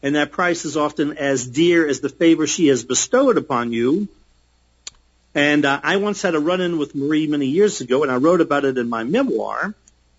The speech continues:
And so I told the young man, "You know, if you knew who that was, you would not have her likeness etched onto your body."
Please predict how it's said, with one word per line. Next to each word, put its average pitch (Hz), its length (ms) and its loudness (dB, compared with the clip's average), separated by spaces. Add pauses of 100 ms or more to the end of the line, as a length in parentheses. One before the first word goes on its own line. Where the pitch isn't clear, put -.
(100)
And 185 160 2
so 196 200 2
I 208 80 2
told 214 260 0
the 202 80 0
young 196 240 0
man, 190 220 0
"You 208 100 2
know, 196 340 0
if 160 220 -2
you 165 140 0
knew 247 240 2
who 233 160 -2
that 180 180 2
was, 156 480 2
you 175 100 -4
would 175 160 0
not 165 180 -4
have 156 160 -4
her 143 120 2
likeness 143 480 -2
etched - 300 -6
onto 131 280 -6
your 123 120 0
body." 139 460 -2